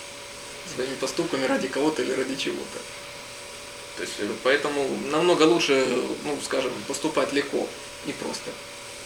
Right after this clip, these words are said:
Поэтому, если это перемены резкие, но они кажутся очень болезненными, часто бывает лучше их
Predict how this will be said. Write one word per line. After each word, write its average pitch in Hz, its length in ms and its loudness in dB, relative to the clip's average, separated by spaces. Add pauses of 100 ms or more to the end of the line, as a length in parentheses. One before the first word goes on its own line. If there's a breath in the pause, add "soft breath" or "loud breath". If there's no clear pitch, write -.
(240)
Поэтому, 135 260 2
если 143 260 4
это 147 140 6
перемены 156 440 6
резкие, 160 560 8
но 139 260 4
они 139 420 2
кажутся 135 320 2
очень 135 220 0
болезненными, 131 640 0
часто 160 320 4
бывает 143 360 4
лучше 151 260 2
их 131 80 -2